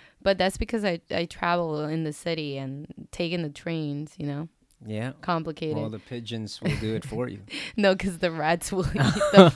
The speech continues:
Speaker 1: <laughs> Oh my God. Talking about that. Wait. We
Speaker 2: You
Speaker 1: have
Speaker 2: gonna
Speaker 1: to
Speaker 2: talk
Speaker 1: talk
Speaker 2: about the
Speaker 1: about
Speaker 2: rat story?
Speaker 1: Yeah.
Speaker 2: There's multiple rat story. There's one last night that was really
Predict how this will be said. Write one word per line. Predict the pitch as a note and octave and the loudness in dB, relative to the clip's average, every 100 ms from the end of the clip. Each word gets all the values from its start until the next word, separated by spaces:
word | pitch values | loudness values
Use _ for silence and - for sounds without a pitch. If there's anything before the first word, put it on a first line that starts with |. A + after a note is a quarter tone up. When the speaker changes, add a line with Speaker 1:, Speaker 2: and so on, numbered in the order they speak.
| - | 2
Speaker 1:
<laughs> | A3+ - - - D5+ - - - - A4 - - - - | -10 -10 -16 -14 -14 -18 -20 -8 -4 -2 -4 -6 -10 0
Oh | A#3 | 2
my | A3+ G3+ | 4 4
God. | F#3 F3+ D#3+ - | 4 4 4 2
Talking | A3+ A3+ C4+ | 2 4 4
about | C4 F#3+ F#3 | 4 4 4
that. | F3+ E3+ - | 4 0 -4
Wait. | F#3 F3 D3 - - - _ _ - | -4 -4 -4 -12 -20 -20 _ _ -8
We | G#3+ G#3 | -2 0
Speaker 2:
You | G3+ | 0
Speaker 1:
have | G#3 | 0
Speaker 2:
gonna | A#2 | 0
Speaker 1:
to | G#2+ | 2
Speaker 2:
talk | A#2+ | 2
Speaker 1:
talk | A2+ | 2
Speaker 2:
about | A2+ A2+ | 2 0
the | A#2+ | 2
Speaker 1:
about | |
Speaker 2:
rat | A#2 A#2+ | 0 0
story? | - B2+ B2 C3 C#3+ C#3+ - - - - - | -2 -6 -4 -4 -8 -12 -20 -20 -20 -20 -4
Speaker 1:
Yeah. | A3+ A3 G3+ D#3+ - - | 2 4 4 2 -4 -6
Speaker 2:
There's | A2 A2 | -4 2
multiple | B2+ B2+ B2 A2+ | 2 2 -2 -2
rat | G2+ G2 | 0 -2
story. | - G2 F#2 | -4 -6 -6
There's | F#2 F#2+ | -6 -4
one | A2+ G#2 | -2 0
last | G2+ F#2+ - | -2 -4 -4
night | G2+ F#2 E2+ - | -4 -4 -6 -8
that | F#2 | -10
was | F2+ E2+ | -10 -10
really | F2+ F2 E2+ D#2+ | -12 -10 -12 -14